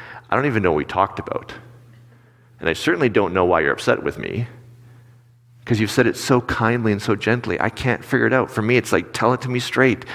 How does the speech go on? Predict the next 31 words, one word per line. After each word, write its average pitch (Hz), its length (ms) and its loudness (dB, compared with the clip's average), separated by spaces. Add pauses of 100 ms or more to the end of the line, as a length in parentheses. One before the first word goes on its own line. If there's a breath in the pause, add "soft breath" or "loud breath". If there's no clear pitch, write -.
(240 loud breath)
That 120 420 -2
difference 123 380 -2
I 101 80 2
don't 90 260 -4
do 123 160 2
well. 85 420 -2 (2750)
Let's - 120 -8
use 113 120 -2
the 113 60 -2
pride 110 280 2
one, 80 140 -8
sexual 104 340 0
orientation, 98 680 0 (720 loud breath)
gender 101 300 2
identity. 87 480 0 (1700)
Any 127 200 0
of 135 100 -4
those 135 280 2
things 104 540 0
cause 98 300 -2
you 101 60 -8
to 95 60 -4
go, 85 300 0 (1700 loud breath)
"I - 120 0
don't 104 160 4
deal 101 160 6
with 92 100 2
that 73 160 0
difference - 340 -4
very - 220 0
well." - 440 2